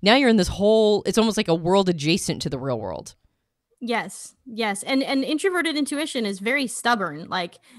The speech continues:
Speaker 2: you, when you, you get a, a hunch about how something's gonna play out, there's normally a lot of certainty in that. And so if you're stubborn, but without any concrete data to back up what you're even being stubborn about, it can be really, really dangerous and damaging to relationships. Because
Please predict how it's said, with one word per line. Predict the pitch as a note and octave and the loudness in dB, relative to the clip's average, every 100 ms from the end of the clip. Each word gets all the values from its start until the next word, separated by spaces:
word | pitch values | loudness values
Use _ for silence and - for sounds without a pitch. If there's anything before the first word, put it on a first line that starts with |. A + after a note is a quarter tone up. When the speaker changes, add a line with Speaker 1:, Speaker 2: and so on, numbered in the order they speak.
| G#3+ | -10
Speaker 2:
you, | A3+ A3+ | -6 -4
when | A#3 | -2
you, | C4 | 0
you | C#4+ - B3 | -2 -2 -2
get | C#4 | 0
a, | A#3 F#3+ - | -2 -4 -6
a | F#3+ F3 | -6 -6
hunch | - G#3 B3+ C4+ | -4 -2 0 0
about | G3+ G3 F3+ - - | -2 -2 -2 -2 -6
how | G3+ G#3+ | -6 -6
something's | A3+ A#3+ A#3 A3 | -4 -6 -6 -4
gonna | G#3+ | -6
play | G3 G#3 G3 | -4 -4 -2
out, | G3+ A#3+ A3 - _ _ _ | 0 -2 -4 -14 _ _ _
there's | A3 A3+ | -4 2
normally | B3 D#4 D#4+ | 2 2 2
a | A3 | 2
lot | G3 A3 | 2 2
of | E3+ | 0
certainty | - C#4 G#3+ G#3 F#3+ | -4 -4 -4 -6 -8
in | E3 - F#3 | -10 -10 -10
that. | E3+ C3 - _ _ _ - | -8 -10 -12 _ _ _ -4
And | A3+ A3 | -4 0
so | B3+ A#3 A3 | 2 2 2
if | A3+ | -2
you're | A#3+ E4 D#4 | 0 0 0
stubborn, | - - - A#3 C4 D#4+ E4 D4+ - _ _ | -2 -6 0 0 2 -2 -2 -6 -12 _ _
but | G#3 | -2
without | A3 A3+ B3+ | 0 4 4
any | C#4+ B3 | 4 0
concrete | G3+ - A3+ A#3 B3 G#3 | 0 0 0 0 -2 -2
data | G3+ G#3+ A3+ | -2 -2 -2
to | A3 F3+ | -4 -4
back | F3+ G#3 G#3+ | -2 -2 -4
up | G#3 | -4
what | G#3 | -4
you're | G#3 | -2
even | G#3+ G#3+ | -2 -4
being | G3+ G#3 F#3 | -6 -6 -6
stubborn | - G3+ G#3 A#3 | -6 -6 -2 -2
about, | A3 A#3+ B3 A#3 | 0 0 0 0
it | A3+ | -4
can | A#3 | -2
be | A3+ A3 | -2 -4
really, | G#3 A#3 F4 D4 | -8 -8 -4 -2
really | A3+ B3 G#3 | 0 0 -2
dangerous | F3 G#3 B3+ A3 F#3 F3+ F#3+ | -4 -2 -2 -2 -2 -6 -8
and | F#3+ | -10
damaging | F#3+ G#3 G#3 F#3 F3+ | -6 -6 -6 -8 -12
to | - | -10
relationships. | F3+ F#3+ E4+ G#3+ G3+ D3+ - - | -8 -2 -2 -2 -4 -6 -10 -14
Because | F#3+ G3+ F#3+ F#3+ | -8 -6 -6 -8